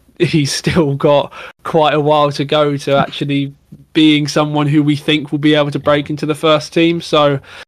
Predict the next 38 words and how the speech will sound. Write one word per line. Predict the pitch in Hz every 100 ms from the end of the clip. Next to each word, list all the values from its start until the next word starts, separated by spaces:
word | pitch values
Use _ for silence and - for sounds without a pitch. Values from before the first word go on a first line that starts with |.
| _ _ _
I, | 160 139 175
I |
think | 165 156 135
the, | 151
the | 165 156
attributes | 165 - 151 143 135 143
are |
there | 143 147 139
for | 143
him | 139 139
to | 143
really | 135 143 135
break | 139 139 143
forward. | 139 147 147 135
I |
think | 135 139 135
he | 143
does | 135 139 135
need | 139 131 -
just | 151 135 -
that, | 135 - _ _
that | 160 143
season | - 160 156 135 139 131
to | - 139
maybe | 131 147 139 135
progress | 131 131 151 143 135 - - -
and, | 135 131 131
and | - 135 131
become | - 139 147 139 135 135
that | 143 139
first | - 139 135
team | - 135
player | 135 139 135
we | 135
need | 131 135 135
him | 135
to | -
be. | 135 143 147